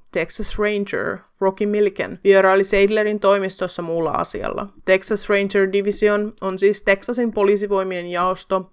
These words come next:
joka toimii nykyään Texasin keskusrikospoliisina. Miehet juttelivat niitä näitä, ja Milliken totesi, että Texas Rangerien toimistolla oli pitänyt kiirettä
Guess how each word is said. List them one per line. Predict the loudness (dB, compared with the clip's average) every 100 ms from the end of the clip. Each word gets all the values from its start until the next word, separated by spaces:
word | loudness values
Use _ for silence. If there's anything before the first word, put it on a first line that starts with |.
| -6
joka | -2 2
toimii | 2 2 2 2
nykyään | 0 0 0 -2 -2
Texasin | -4 -4 -8 -8 -4
keskusrikospoliisina. | -4 -4 -8 -8 -10 -10 -8 -6 -4 -4 -6 -8 -12 -16 -20 _ _
Miehet | 0 2 2 0
juttelivat | -4 2 2 4 0
niitä | -2 0 0
näitä, | 2 2 2
ja | 2 2 0 -4
Milliken | -2 0 2 0 0
totesi, | -2 -2 0 2 2
että | 0
Texas | -2 -2 -2 -2 2
Rangerien | 2 2 0 0 0 0
toimistolla | 2 2 0 2 2 4 2 0 -8 -2
oli | -2
pitänyt | 2 2 2 -2
kiirettä | -4 -4 -2 -2 -4 -8